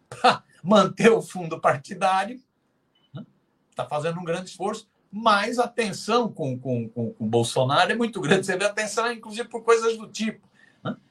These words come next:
Agora, o, o, o Ministério Público, junto ao Tribunal de Contas da União, pediu o cancelamento do salário do Bolsonaro, de quarenta e um mil reais.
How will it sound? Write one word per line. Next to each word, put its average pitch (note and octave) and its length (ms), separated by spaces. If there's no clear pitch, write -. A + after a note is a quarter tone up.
Agora, G3 680
o, G3+ 180
o, E3 560
o C3+ 40
Ministério D#3+ 480
Público, D3 680
junto E3 360
ao C#3 160
Tribunal D3+ 360
de C3 120
Contas C#3 320
da C#3 100
União, E3 260
pediu G3+ 360
o G3+ 40
cancelamento A3+ 960
do G#3+ 80
salário G#3 560
do G#3+ 140
Bolsonaro, G3+ 540
de C#3 100
quarenta E3+ 380
e F#3 40
um F#3 80
mil F#3+ 140
reais. F3+ 560